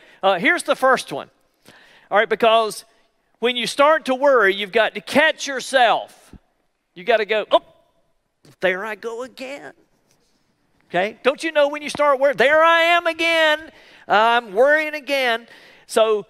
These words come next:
here's the first tool. "There I go again. I'm worrying again." Remember, I believe that God loves me more than a bird. All right?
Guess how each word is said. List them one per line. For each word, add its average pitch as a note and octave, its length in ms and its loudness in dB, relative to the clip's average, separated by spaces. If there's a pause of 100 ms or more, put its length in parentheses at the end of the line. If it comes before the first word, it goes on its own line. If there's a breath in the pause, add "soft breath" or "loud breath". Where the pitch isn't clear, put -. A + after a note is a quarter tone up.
here's E4 240 -2
the D#4 100 -8
first D4 340 -2
tool. C4+ 380 -4 (680 soft breath)
"There A3 260 0
I C4 80 -2
go C4+ 240 -6
again. A#3+ 500 -8 (120)
I'm G3+ 180 -2
worrying C#4 400 2
again." A#3+ 400 0 (100)
Remember, D4 880 2 (1700 soft breath)
I A#3 200 2
believe A3+ 360 -2
that E3+ 140 -2
God G#3 260 4
loves G3+ 400 0
me F#3+ 300 -6
more E3+ 260 -6
than F3 320 -12 (100)
a D3+ 120 -4
bird. A#2 500 -10 (1800 loud breath)
All D#3 120 -4
right? G3 260 -2